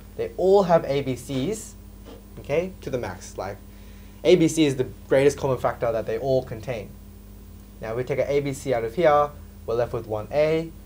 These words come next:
Take an A B C out of here, we still have one B left. Same thing here, we still have one C left. Okay, so this is how we factorize these equation,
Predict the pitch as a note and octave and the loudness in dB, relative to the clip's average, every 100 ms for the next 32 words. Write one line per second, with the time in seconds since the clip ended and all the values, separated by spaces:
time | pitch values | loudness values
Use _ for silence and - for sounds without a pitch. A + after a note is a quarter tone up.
0 | - - B2 - B2 B2+ A2+ - G#2 G#2+ | -16 -12 -8 -4 -4 -4 -6 -6 -6 -6
1 | D3 C#3+ D3 C#3+ - A2+ - A#2 A2 G#2+ | 0 4 4 2 -6 -12 -8 -6 -6 -8
2 | G2+ A#2 C#3+ D3 D3 - - - - - | -8 -4 2 4 4 2 -16 -18 -18 -18
3 | - - - A#2 A2 A2 A#2 G2 G#2+ G#2+ | -18 -18 -10 -8 -8 -10 -10 -8 -8 -6
4 | C3+ B2 A#2+ G#2+ G#2+ G#2+ G#2 - G#2 F#2+ | -2 0 -2 -4 -8 -8 -12 -12 -10 -10
5 | F#2+ - - - - - - - - - | -12 -16 -20 -20 -20 -18 -18 -18 -18 -8
6 | D3 C#3+ B2 C3 C3 B2 A#2+ B2 - A2+ | -6 -4 0 0 0 0 0 -2 -2 -4
7 | G#2 G#2+ A#2+ A2 - A2 G#2+ | -4 -6 -8 -10 -10 -10 -10